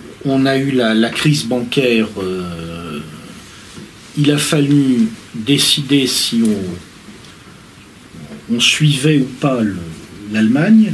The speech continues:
Là, Monsieur Macron a pris une position qui était, euh, moins, moins,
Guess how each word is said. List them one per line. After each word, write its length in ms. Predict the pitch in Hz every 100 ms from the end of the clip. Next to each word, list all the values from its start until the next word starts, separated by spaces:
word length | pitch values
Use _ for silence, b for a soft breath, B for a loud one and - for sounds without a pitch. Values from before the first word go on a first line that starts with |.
| - B B 131
Là, 140 | 151
Monsieur 360 | 170 165 - 165
Macron 400 | 165 - 208 190
a 60 |
pris 200 | 147 -
une 140 | 160 147
position 680 | 160 147 147 147 - 190
qui 220 | 185 - 131
était, 340 | - 147 127
euh, 240 | 107 104 101 - B B B B - - - - - -
moins, 640 | 151 143 160 196 226 220 196 175 165 151 135 131 123 117 - - - - - - - -
moins, 400 | 147 160 214